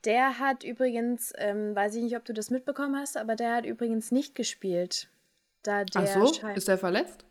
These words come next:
Speaker 1: Der ist scheinbar verletzt. Also der stand zwar mit voller Montur quasi, ähm,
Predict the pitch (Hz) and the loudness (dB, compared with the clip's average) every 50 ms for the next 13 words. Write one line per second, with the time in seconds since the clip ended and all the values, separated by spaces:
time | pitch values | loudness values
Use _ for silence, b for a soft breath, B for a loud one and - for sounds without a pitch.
0 | _ _ _ _ _ - 220 233 240 285 - - - 320 294 294 294 285 - 240 | _ _ _ _ _ -4 -2 0 0 2 0 0 0 -2 -2 -2 -4 -2 -2 0
1 | 214 208 196 196 277 415 - - - 285 254 240 240 226 226 233 226 - - - | 0 2 2 2 0 0 -2 -4 -4 -2 -2 -2 -2 0 0 0 0 0 -2 0
2 | 208 214 254 254 - - - 277 269 254 247 - - - 254 247 269 277 269 254 | 0 0 0 -2 -4 -2 -2 0 0 0 -2 -4 -4 -4 -2 0 2 2 2 0
3 | 240 240 240 - - - 262 285 302 302 302 302 302 294 - - 262 247 254 254 | 0 -2 -4 -6 -6 -4 0 2 4 4 4 2 0 -2 -4 -4 -2 0 0 0
4 | 247 277 269 269 269 269 - - 233 226 226 233 233 226 226 226 | 0 -2 -2 0 -2 -2 -4 -6 -6 -4 -2 -2 -2 -2 -4 -4